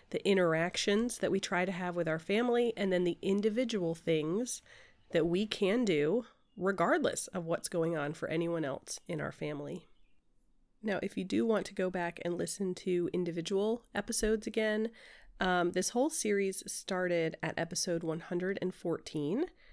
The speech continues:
That was our intro episode, and now here we are today. This is episode one hundred and twenty-four, concluding it all, um, pulling it together as that ultimate guide. And like I said, there will be a page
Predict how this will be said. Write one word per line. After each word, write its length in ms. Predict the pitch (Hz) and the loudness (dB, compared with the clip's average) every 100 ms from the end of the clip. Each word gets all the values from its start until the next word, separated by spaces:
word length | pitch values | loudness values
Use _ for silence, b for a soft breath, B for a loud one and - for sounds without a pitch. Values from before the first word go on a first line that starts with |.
| b - | b -10
That 120 | - | -8
was 140 | - 165 | -4 -4
our 140 | - | -2
intro 560 | - 202 - 190 185 185 | 0 0 0 0 2 2
episode, 680 | 175 185 - 185 190 254 - | 0 0 0 2 2 0 -2
and 160 | - 175 | -2 0
now 200 | 165 160 | 2 0
here 180 | 190 190 | -2 -2
we 160 | 196 | 0
are 100 | 185 | -2
today. 500 | 180 208 240 370 392 370 | -2 0 2 2 0 -2
This 180 | 233 190 | -6 -4
is 80 | 180 | -4
episode 480 | 170 170 190 180 | -4 -4 -2 -2
one 160 | 170 175 | -2 -2
hundred 280 | 190 185 180 | -4 -2 -2
and 140 | 175 | -4
twenty-four, 1040 | - 180 175 - - - 220 269 277 277 277 B B B - | -4 -4 -2 -4 -10 0 4 4 4 2 0 B B B -12
concluding 840 | - 185 - - 233 254 240 233 226 | -2 0 0 -2 0 4 8 8 6
it 180 | 202 - | 0 -2
all, 560 | 185 180 180 180 180 - | 0 0 2 2 0 -4
um, 420 | 175 165 160 165 - | -8 -8 -8 -10 -4
pulling 280 | 214 240 | 2 4
it 100 | 233 | 2
together 400 | - - 165 170 | 0 -2 -2 0
as 200 | - 160 | -2 -4
that 180 | - 170 - | -6 -6 -4
ultimate 420 | 165 - 180 170 | -6 -4 -6 -4
guide. 440 | 170 165 160 165 B B B B | -4 -2 -2 -4 B B B B
And 360 | - 175 165 165 | -2 2 2 2
like 200 | 214 262 | 2 2
I 40 | |
said, 240 | 269 233 190 | 2 2 2
there 140 | 180 | 4
will 80 | 175 | 4
be 120 | 180 | 2
a 60 | 170 | 0
page 320 | - 180 170 | 0 -2 -2